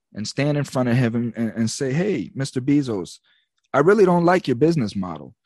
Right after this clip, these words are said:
You know, I think it's a detriment to our communities. We're slaving people, you know, and, and, and whatnot. And, and I really don't like the business model, and I would like you to change it."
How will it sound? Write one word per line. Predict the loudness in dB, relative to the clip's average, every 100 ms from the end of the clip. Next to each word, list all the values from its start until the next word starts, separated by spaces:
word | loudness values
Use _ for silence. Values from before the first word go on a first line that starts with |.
| _ _ -4
You | 0
know, | 2
I |
think | 2 0 -2
it's | -2
a |
detriment | 2 2 2 0 0
to | 2 2
our | 0
communities. | -2 -2 -2 -2 -2 -4 -6
We're | -10
slaving | -6 2 4 4 0
people, | -4 -4 -2 -2
you | -4
know, | -6 -6
and, | -8 -8
and, | -10 -10
and | -6 -4 0
whatnot. | 0 0 0 0
And, | -4 -6
and | -8 -4
I |
really | 0 2 2
don't | 0 -4
like | -4 -6 -8
the |
business | -2 -2 0 -8 -6
model, | -6 -4
and | -2
I | 0
would | 0
like | 0 -2
you | -6
to | -4
change | -2 -4 -6
it." | -12